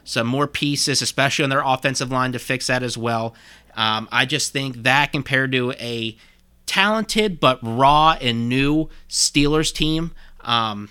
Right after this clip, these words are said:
especially led at quarterback, uh, I just think it's gonna be a little bit too much for the Steelers to handle,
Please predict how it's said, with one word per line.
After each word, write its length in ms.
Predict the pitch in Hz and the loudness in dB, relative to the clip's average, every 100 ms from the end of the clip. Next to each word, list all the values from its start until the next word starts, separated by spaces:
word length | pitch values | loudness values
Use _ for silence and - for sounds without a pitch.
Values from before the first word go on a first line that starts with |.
| _ | _
especially 380 | - 139 127 135 | -10 -4 -2 -2
led 180 | 123 123 | -2 -4
at 140 | 117 | -4
quarterback, 720 | - 147 151 147 147 143 139 - - - 113 | -6 -2 -2 2 4 4 2 -10 -20 -12 -4
uh, 320 | 107 107 104 - _ _ _ _ | -4 -4 -8 -14 _ _ _ _
I 100 | 131 | -6
just 120 | 147 | -2
think 120 | 165 151 | -4 -2
it's 80 | |
gonna 80 | 151 | -2
be 20 | |
a 20 | 147 | -2
little 140 | 147 | -2
bit 60 | - | 0
too 200 | 220 220 | 0 4
much 240 | 180 175 | 2 2
for 80 | 160 | -4
the 60 | |
Steelers 340 | 135 156 156 147 | -2 0 0 -2
to 60 | |
handle, 500 | 127 139 135 135 135 | -4 -4 -4 -6 -8